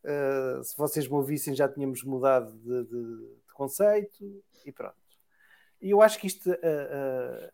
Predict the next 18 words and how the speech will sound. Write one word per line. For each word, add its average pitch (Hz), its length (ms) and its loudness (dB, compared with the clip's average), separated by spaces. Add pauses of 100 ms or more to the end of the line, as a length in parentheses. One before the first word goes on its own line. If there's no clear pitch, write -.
a 170 60 2
Mercedes, 175 600 0 (760)
custa-me 208 340 2
a 185 40 8
acreditar 151 580 2
que, - 180 -12
que, 131 200 -16
que, 127 200 -16
que, 120 320 -14 (440)
que - 80 -6
seja 143 540 4
por 135 140 -8
teimosia, 131 920 -4
eh, 113 840 -2 (280)
arrogância, 135 880 -4 (960)
eh, 123 280 -4
eh, 120 240 -4
eh, 113 760 -8